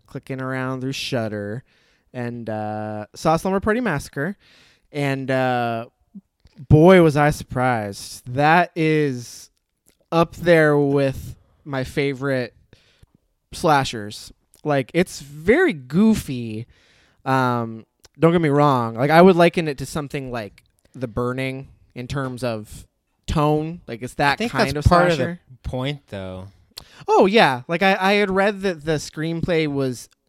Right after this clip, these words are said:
Speaker 1: originally written as a parody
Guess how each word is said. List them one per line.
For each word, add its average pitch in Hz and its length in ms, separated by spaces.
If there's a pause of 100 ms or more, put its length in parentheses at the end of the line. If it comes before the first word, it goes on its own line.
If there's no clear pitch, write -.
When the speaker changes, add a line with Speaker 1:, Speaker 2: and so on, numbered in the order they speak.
Speaker 1:
originally 165 840
written 127 880
as 131 680 (120)
a 120 380
parody 202 600